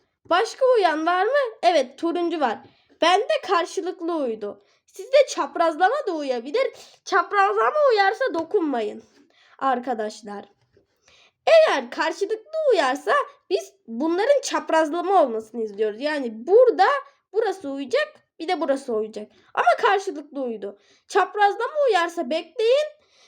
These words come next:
Ee, onu da göstereceğim. Karşılıklı uyarsa olanı sağ, ol-, yani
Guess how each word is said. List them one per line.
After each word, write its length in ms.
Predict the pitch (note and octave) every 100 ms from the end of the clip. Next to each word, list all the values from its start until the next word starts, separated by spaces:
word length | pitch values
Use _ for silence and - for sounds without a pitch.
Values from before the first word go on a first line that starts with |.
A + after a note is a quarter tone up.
| _ -
Ee, 180 | C4
onu 280 | - F#4+ A#4
da 80 | F#4+
göstereceğim. 760 | C4+ C4 - B3 A#3 C4+ G#4+ A#4+ - - _ _ _ -
Karşılıklı 760 | - E5+ C#5+ D#4 E4 C#4 D#4+ E4
uyarsa 460 | F#4+ C5+ B4+ A#4 C5 A4+ _ _
olanı 460 | F#4 C#5+ C5 F4 D4
sağ, 340 | D4 F#4 G4+ C#5+ C#5 - _
ol-, 600 | F4+ C5+ C#5 A4+ - -
yani 400 | C4 C4+ C4+ B3